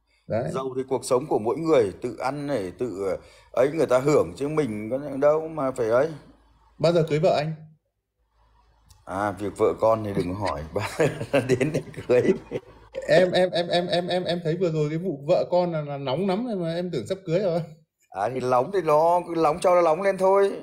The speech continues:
Speaker 2: hâm cho nó nóng thôi, chứ còn cái việc, ừ, đấy thì bao giờ đến thì tất nhiên nó đến thì đến.
Speaker 1: Cũng
Speaker 2: Đừng hỏi chuyện vợ con với anh nhá.
Speaker 1: cũng, cũng có nhiều người, không, cũng có nhiều người, cũng có nhiều người là, là vất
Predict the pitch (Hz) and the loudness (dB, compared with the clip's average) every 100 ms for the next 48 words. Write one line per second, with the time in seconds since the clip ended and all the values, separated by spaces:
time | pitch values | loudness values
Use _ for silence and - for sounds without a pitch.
0 | 170 160 170 175 170 165 147 180 180 170 | -4 -2 -2 0 0 2 0 2 0 0
1 | 165 165 147 143 147 165 160 139 135 131 | 0 -4 -2 -4 0 -2 -2 -8 -8 -10
2 | 127 - _ _ _ _ 117 131 170 156 | -12 -16 _ _ _ _ 0 2 2 2
3 | 151 147 135 135 139 185 165 - 143 143 | 2 2 2 2 2 0 -8 -4 -4 -2
4 | 139 120 113 113 156 160 107 90 78 76 | -2 -2 -2 -4 -4 -10 -12 -12 -14 -18
5 | 76 - _ _ - - - - - - | -20 -20 _ _ -20 -20 -20 -20 -20 -20
6 | - _ _ - - 98 110 135 147 127 | -20 _ _ -20 -4 0 0 0 2 0
7 | 117 123 - 101 110 - 113 101 104 92 | 0 -2 -2 2 0 2 2 4 0 0
8 | 107 117 - _ 156 156 160 147 156 160 | -6 -8 -12 _ 0 4 4 6 8 8
9 | 135 113 117 107 104 - 160 131 131 127 | 8 8 8 8 6 4 2 2 0 0
10 | 143 151 139 113 113 110 107 104 - - | 2 2 4 4 4 6 6 4 -2 -2
11 | 131 139 113 107 104 101 98 101 101 98 | 0 2 2 2 2 2 0 -2 -2 -2
12 | 98 98 95 | -2 -2 0